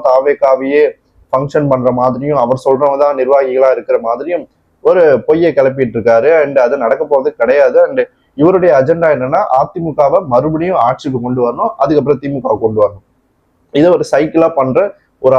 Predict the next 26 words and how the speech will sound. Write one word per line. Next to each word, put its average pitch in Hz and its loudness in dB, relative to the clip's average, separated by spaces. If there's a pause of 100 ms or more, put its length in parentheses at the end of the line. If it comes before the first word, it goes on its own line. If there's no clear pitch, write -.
ஆள் 135 2
தான் 131 2
இவரு. 113 0 (120)
இந்த 196 2
மாதிரி 190 4 (120)
ஜேர்னலிஸ்ட் 160 2
எல்லாம் 151 0
ஜேர்னலிசத்தை 156 0 (100)
விட்டு 135 -2 (100)
விரட்டி 143 0
அடிக்கணும். 107 -6 (500)
So 196 2 (340)
இவர் 180 2 (280)
சொல்ற 190 2 (120)
இந்த 175 0 (160)
பொய்யான 214 2
கட்டுக்கதைகளையும் 160 2
நம்பிக்கிட்டு 160 0 (100)
ஒரு 139 2 (100)
கூட்டம் 135 0
இருக்கு, 117 -2 (120)
அதிமுக 117 -2 (100)
கூட்டம். 113 -2 (380)
அவங்கெல்லாம் 143 2
நம்ம 147 0 (120)
சொல்றது 165 2